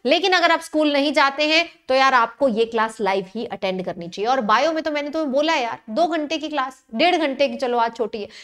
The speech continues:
डेढ़ घंटे की क्लास और उसके बाद मजे ही मजे। बायो में तुम रिलैक्स्ड हो, क्योंकि बस तुम्हें एक ही क्लास देखनी है, इसके अलावा फिजिक्स और केमिस्ट्री पढ़ना है, क्योंकि मैं तो अपनी क्लास कल क्लास में ही लर्न करा के भेजूंगी। ओके, चलिए शुरू करते हैं बेटा जी, पॉपुलेशन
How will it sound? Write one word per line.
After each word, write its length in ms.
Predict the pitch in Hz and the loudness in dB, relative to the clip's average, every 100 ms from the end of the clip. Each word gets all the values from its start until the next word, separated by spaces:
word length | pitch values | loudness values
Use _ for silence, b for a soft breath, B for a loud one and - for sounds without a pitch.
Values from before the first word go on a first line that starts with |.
| B | B
डेढ़ 160 | - 381 | 2 4
घंटे 260 | 359 320 320 | 2 2 0
की 100 | 294 | 0
क्लास 360 | 277 339 339 - | 2 2 2 -4
और 120 | 247 | -4
उसके 200 | 262 311 | -4 -4
बाद 260 | 240 240 196 | -2 -2 -2
मजे 240 | 190 185 | -4 -2
ही 80 | 202 | -2
मजे। 220 | 165 156 | -2 -6
बायो 300 | 175 240 311 | 0 2 2
में 120 | 339 330 | 0 0
तुम 180 | 330 | 0
रिलैक्स्ड 520 | 277 240 247 277 - 392 | 2 4 2 0 -2 -2
हो, 120 | 403 B - | -2 B 4
क्योंकि 260 | 415 427 | 4 4
बस 320 | 349 381 480 - | 4 4 4 -4
तुम्हें 240 | 381 370 | -2 0
एक 120 | 349 349 | 0 -2
ही 60 | |
क्लास 280 | 339 320 330 | 0 2 2
देखनी 340 | 277 311 311 | 2 2 0
है, 60 | 330 | -2
इसके 200 | 330 330 | -2 0
अलावा 260 | 294 277 294 302 | 2 4 2 0
फिजिक्स 300 | 294 302 277 | 0 0 -4
और 140 | 269 | -4
केमिस्ट्री 360 | 247 233 - 247 | -6 -8 -6 -6
पढ़ना 240 | 226 208 | -4 -4
है, 60 | 269 | -4
क्योंकि 200 | 320 349 | -2 0
मैं 200 | 320 370 | 0 0
तो 80 | 370 | -4
अपनी 180 | 349 | -4
क्लास 300 | 330 285 294 | -2 0 0
कल 160 | - 311 | -2 -4
क्लास 340 | - 254 254 277 | 0 0 0 -2
में 60 | |
ही 60 | 269 | -2
लर्न 220 | 240 220 | -2 -4
करा 180 | 214 180 | -4 -4
के 120 | 185 | -4
भेजूंगी। 400 | 185 165 - - - - | -6 -6 -8 -10 -6 2
ओके, 240 | 285 392 403 B B - | 4 4 0 B B 0
चलिए 360 | 320 226 196 - - | 2 2 -2 -6 0
शुरू 240 | - 427 | 4 6
करते 280 | 349 330 349 | 6 4 2
हैं 140 | 349 277 | 2 4
बेटा 200 | 294 294 | 2 2
जी, 220 | 294 320 311 - | 0 -2 -2 2
पॉपुलेशन 640 | 294 311 269 262 294 277 | 2 2 0 0 -2 -6